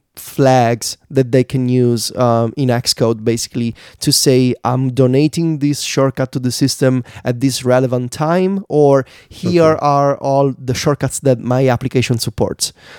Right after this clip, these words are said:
Speaker 1: Um, there's different ways that they can offer them to the system, but the
Speaker 2: And, and
Speaker 1: basic
Speaker 2: some apps have got a way to edit that inside the app. Is that 'cause I
Speaker 1: Yes,
Speaker 2: saw, I
Speaker 1: yes.
Speaker 2: saw, I saw that in, in Overcast, yeah?
Speaker 1: Yeah.
Speaker 2: Like, in
Speaker 1: Yeah.
Speaker 2: Overcast, you can create new sh-,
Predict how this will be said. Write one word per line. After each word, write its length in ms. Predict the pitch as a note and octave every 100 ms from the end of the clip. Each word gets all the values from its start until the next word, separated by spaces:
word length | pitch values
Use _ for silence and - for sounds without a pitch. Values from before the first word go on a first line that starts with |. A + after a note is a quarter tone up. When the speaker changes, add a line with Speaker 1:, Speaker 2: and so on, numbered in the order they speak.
| -
Speaker 1:
Um, 580 | A2+ A#2 A2 G#2+ G#2+ - -
there's 240 | C#3 B2+
different 360 | D#3 E3+ E3+ C#3+
ways 200 | D3 -
that 120 | B2+
they 100 | C3
can 320 | - C3+ B2+ -
offer 440 | C3+ C3 - B2 G#2+
them 320 | G2 F#2+ G2+ -
to 80 | C3
the 80 | A2
system, 400 | A#2+ - G#2 G2+ - -
but 280 | B2 C3+ B2
the 60 |
Speaker 2:
And, 160 | C3 A2+
and 80 | D3
Speaker 1:
basic 300 | E3 E3 F3
Speaker 2:
some 160 | C#3+ C#3
apps 260 | A#2+ -
have 160 | B2+ A2+
got 160 | A#2 F#2+
a 60 |
way 180 | A2 A#2
to 120 | A2+ -
edit 240 | A2+ B2 A2+
that 180 | A2 A2
inside 440 | A#2 - A2+ G#2
the 100 | G#2
app. 380 | G#2+ C3 - -
Is 80 | A2+
that 140 | G2+
'cause 80 | -
I 200 | E3 F3+
Speaker 1:
Yes, 120 | A#2 -
Speaker 2:
saw, 160 | E3+ D#3
I 40 |
Speaker 1:
yes. 180 | D3 E3+
Speaker 2:
saw, 60 | E3+
I 40 |
saw 180 | D#3 D3
that 140 | C3 A2
in, 200 | A2 G#2+ - -
in 280 | A2+ A2 G2
Overcast, 600 | A#2 E3+ - G#2+ F2 -
yeah? 180 | A#2+ C3 - - -
Speaker 1:
Yeah. 280 | C3+ D3+ D3+ - _
Speaker 2:
Like, 120 | A#2 A#2
in 100 | B2+
Speaker 1:
Yeah. 60 |
Speaker 2:
Overcast, 460 | D3+ C#3 C3 A#2+ -
you 80 | A2+
can 180 | A#2 G#2+
create 380 | - A#2 B2
new 240 | A#2 A2 G#2+
sh-, 140 | -